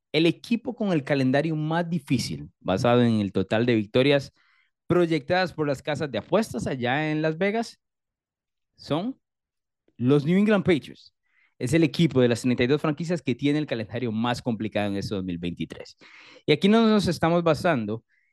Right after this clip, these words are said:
en la fuerza del calendario que toma el récord del año anterior. No, aquí son victorias y derrotas proyectadas por las casas de apuestas, donde hay un dinero por medio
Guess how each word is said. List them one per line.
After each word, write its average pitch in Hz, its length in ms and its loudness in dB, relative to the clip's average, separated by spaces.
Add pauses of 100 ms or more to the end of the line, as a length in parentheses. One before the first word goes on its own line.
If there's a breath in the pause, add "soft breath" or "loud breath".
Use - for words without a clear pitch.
(140)
en 135 280 4
la 135 120 4
fuerza 160 320 4
del 170 120 2
calendario 139 560 0
que 127 120 -6
toma 131 280 -2
el 127 60 -4
récord 123 320 -2
del 104 120 0
año 95 140 -2
anterior. 87 380 -6
No, 92 300 0
aquí 160 260 -4
son 196 380 0
victorias 170 560 0
y 165 60 2
derrotas 147 340 -2
proyectadas 160 560 -4
por 135 120 -8
las 117 120 -8
casas 123 200 -4
de 123 80 2
apuestas, 185 400 0
donde 113 220 -4
hay 113 60 -2
un 117 100 -4
dinero 120 320 0
por 135 220 2
medio 180 360 0